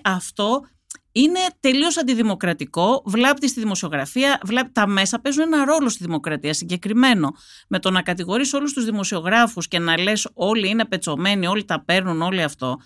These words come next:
ακυρώνεις την οποιαδήποτε κριτική και το οποιοδήποτε ρεπορτάζ προέρχεται από έναν δημοσιογράφο και από ένα μέσο. Και αυτό είναι ένας, μ, μ, δεν είναι, ε, ένας ορθός τρόπος να αντιμετωπίζεις τα μέσα, σίγουρα.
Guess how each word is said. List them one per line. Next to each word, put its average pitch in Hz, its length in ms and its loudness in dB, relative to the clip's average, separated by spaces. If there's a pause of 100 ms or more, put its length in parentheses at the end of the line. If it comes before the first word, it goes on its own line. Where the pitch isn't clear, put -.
(240)
ακυρώνεις 269 600 0
την 302 220 2
οποιαδήποτε 269 680 -2
κριτική 202 680 -2 (380)
και 381 140 -6
το 381 100 -6
οποιοδήποτε 349 380 -4
ρεπορτάζ 349 580 0
προέρχεται 165 580 0
από 151 220 0
έναν 156 200 2
δημοσιογράφο 147 640 -2
και 143 100 -8
από 143 160 -6
ένα 143 380 4
μέσο. 147 400 0 (400)
Και 403 160 -6
αυτό - 200 -4 (220)
είναι 403 200 -4 (140)
ένας, 403 360 -4
μ, 381 60 -14
μ, 349 640 -14
δεν 392 180 -6 (120)
είναι, 180 240 2
ε, 165 360 0
ένας 180 220 -2
ορθός 170 340 -4
τρόπος 156 320 -2
να 156 80 0
αντιμετωπίζεις 143 560 -4
τα 147 100 -4
μέσα, 135 280 -4
σίγουρα. 139 520 -6